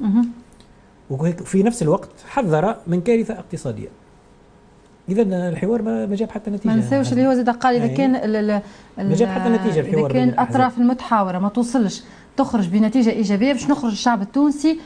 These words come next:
Speaker 1: و-،
Speaker 2: مش
Speaker 1: ونعطي
Speaker 2: ندلي بيه
Speaker 1: الأربع
Speaker 2: بعض
Speaker 1: حقائق. مع العلم
Speaker 2: حقائق.
Speaker 1: إنه
Speaker 2: أي.
Speaker 1: كان باش يدخل معنا
Speaker 2: أي.
Speaker 1: سي حسين العباسي، لكن عنده جلسة، آه، يعني اجتماع طارئ، هذاك
Speaker 2: هذا
Speaker 1: علاش
Speaker 2: الحوار،
Speaker 1: اعتذر
Speaker 2: هذا،
Speaker 1: في آخر
Speaker 2: هذا الحوار
Speaker 1: لحظة.
Speaker 2: أعتقد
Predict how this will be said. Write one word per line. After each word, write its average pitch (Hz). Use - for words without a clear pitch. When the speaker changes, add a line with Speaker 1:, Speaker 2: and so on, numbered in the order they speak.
Speaker 1:
و-، 247
Speaker 2:
مش 247
Speaker 1:
ونعطي 311
Speaker 2:
ندلي 196
بيه 180
Speaker 1:
الأربع 180
Speaker 2:
بعض 175
Speaker 1:
حقائق. 175
مع 214
العلم 233
Speaker 2:
حقائق. 247
Speaker 1:
إنه 233
Speaker 2:
أي. 226
Speaker 1:
كان 262
باش 233
يدخل 240
معنا 220
Speaker 2:
أي. 208
Speaker 1:
سي 208
حسين 220
العباسي، 202
لكن 208
عنده 208
جلسة، 233
آه، 180
يعني 180
اجتماع 190
طارئ، 226
هذاك 185
Speaker 2:
هذا 202
Speaker 1:
علاش 226
Speaker 2:
الحوار، 185
Speaker 1:
اعتذر 156
Speaker 2:
هذا، 120
Speaker 1:
في -
آخر 147
Speaker 2:
هذا -
الحوار 185
Speaker 1:
لحظة. -
Speaker 2:
أعتقد 139